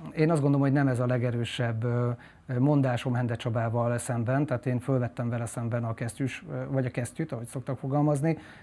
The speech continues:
Én, én nem hiszem, hogy a szombathelyiekben hiányérzet van, hogy a Momentum megyei elnöke, illetve a hat párt közösen lépett fel, és nem Ceglidi Csaba. Tehát én azt gondolom, hogy az, az nem feltétlenül arra van szükség, hogy minden egyes esetben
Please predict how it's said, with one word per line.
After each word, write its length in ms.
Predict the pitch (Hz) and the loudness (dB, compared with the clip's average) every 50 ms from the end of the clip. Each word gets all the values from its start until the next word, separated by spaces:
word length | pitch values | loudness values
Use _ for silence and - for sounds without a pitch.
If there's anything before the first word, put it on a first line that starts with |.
| - - - | -20 -12 -2
Én, 240 | 135 135 135 135 139 | 2 4 6 6 6
én 160 | 160 165 156 | 4 4 4
nem 120 | 165 175 165 | 6 6 6
hiszem, 200 | 151 - - 131 | 4 2 2 0
hogy 120 | 123 120 | 0 0
a 40 | 123 | -2
szombathelyiekben 960 | 113 - 127 120 120 117 - 131 120 123 123 120 - - 123 120 123 127 131 | 0 0 0 0 0 0 0 0 0 0 0 -2 -2 -2 0 0 2 2 4
hiányérzet 600 | 131 143 143 127 127 127 127 123 113 131 123 117 | 4 4 4 4 4 2 0 0 0 0 -2 0
van, 300 | - 131 135 139 151 147 - - - - - - | 2 4 4 4 4 2 -2 -6 -16 -20 -20 -6
hogy 220 | - 131 131 127 | -2 0 2 4
a 80 | 135 131 | 6 6
Momentum 420 | 143 147 143 131 127 123 131 127 | 6 6 4 4 2 2 2 2
megyei 360 | 127 131 131 131 127 123 127 | 2 4 4 4 4 4 4
elnöke, 640 | 131 135 135 131 131 123 113 - 135 131 135 143 139 - - - - - - | 4 4 4 4 4 2 2 2 4 6 6 4 4 0 -8 -20 -20 -16 -4
illetve 380 | - 131 131 131 127 - - 135 | 0 2 4 4 4 2 2 2
a 60 | 127 | 4
hat 200 | 120 139 131 - | 4 4 2 2
párt 180 | - 120 120 - | 0 -2 -2 -2
közösen 420 | - 127 117 117 - - 120 120 | -2 -4 -2 -2 -2 0 0 0
lépett 340 | 120 123 117 - 117 113 - | 0 0 0 -2 -4 -4 -4
fel, 240 | - 139 131 131 131 | -2 0 2 2 2
és 180 | 127 117 - | 2 2 0
nem 260 | - 131 123 120 120 | 0 0 0 0 0
Ceglidi 420 | 110 - 135 123 110 120 117 117 117 | 0 0 0 0 0 0 0 0 -2
Csaba. 400 | 113 - 131 117 117 143 - - - - - - - | -2 0 0 0 0 0 -2 -4 -10 -18 -20 -20 -8
Tehát 160 | - - 131 - | -6 -2 2 4
én 60 | 143 | 4
azt 140 | 151 151 143 | 6 6 4
gondolom, 380 | 139 147 143 139 139 139 139 135 | 4 4 4 6 6 6 6 4
hogy 140 | 135 131 | 4 4
az, 160 | 135 127 147 - - | 2 2 0 -2 -4
az 60 | 131 131 | -2 0
nem 160 | 156 156 156 | 2 2 2
feltétlenül 420 | 156 143 131 - 131 123 131 123 | 2 2 0 2 0 0 2 2
arra 140 | 127 123 127 | 2 2 2
van 140 | 120 127 120 | 2 0 0
szükség, 340 | - - 139 117 - 135 120 | 0 -2 -2 -2 -2 -2 -2
hogy 160 | - 131 123 | 0 0 2
minden 260 | 131 131 120 120 120 | 2 2 2 0 0
egyes 280 | 123 123 117 117 - - | 0 0 -2 -2 -2 -2
esetben 580 | 127 - - 135 120 123 123 135 135 139 139 | -4 0 0 0 2 4 4 4 4 4 2